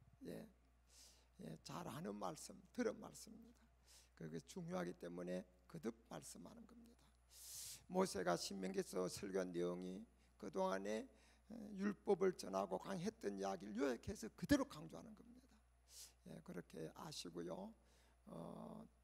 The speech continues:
지-, 잘 아는 것을 듣고 마음에 새기고 머리에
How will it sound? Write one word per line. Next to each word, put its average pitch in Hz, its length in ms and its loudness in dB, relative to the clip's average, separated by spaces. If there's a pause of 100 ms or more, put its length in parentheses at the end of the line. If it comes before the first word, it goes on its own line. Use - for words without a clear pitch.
(100)
지-, - 140 -6 (180)
잘 165 220 2
아는 160 380 -4
것을 180 500 -2 (460)
듣고 226 540 -2
마음에 170 500 0
새기고 - 680 -2
머리에 165 200 0